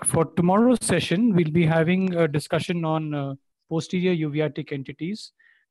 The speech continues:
which will be presented by a consultant in uvea and, uh, retina services, Doctor Nidhi,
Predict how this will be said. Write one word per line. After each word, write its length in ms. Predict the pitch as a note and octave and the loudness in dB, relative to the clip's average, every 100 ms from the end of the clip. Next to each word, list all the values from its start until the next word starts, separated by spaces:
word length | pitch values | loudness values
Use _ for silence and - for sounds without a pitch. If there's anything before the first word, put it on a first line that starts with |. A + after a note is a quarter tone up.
| - | -12
which 180 | D3 D#3+ | -10 -8
will 80 | |
be 80 | D#3+ | -8
presented 560 | D#3 D3+ C#3 D#3 E3 D3 | -4 -4 -4 -6 -8 -4
by 100 | D3 | -4
a 80 | C#3+ | -4
consultant 720 | - C3+ - C#3+ D#3+ D3+ D3+ | -6 -8 -8 -10 -8 -10 -8
in 180 | C#3 | -6
uvea 460 | C3 C3+ D3 D3+ C#3 _ | -6 -4 -4 -4 -6 _
and, 360 | C#3+ C#3 C3+ B2+ | -12 -10 -10 -10
uh, 120 | C3 | -10
retina 300 | C3 - C#3+ | -10 -12 -12
services, 540 | - C3 B2+ - F3 - | -10 -10 -12 -14 -18 -14
Doctor 260 | C3 - | -14 -12
Nidhi, 440 | C3 B2+ C3+ A#3 | -10 -8 -6 -6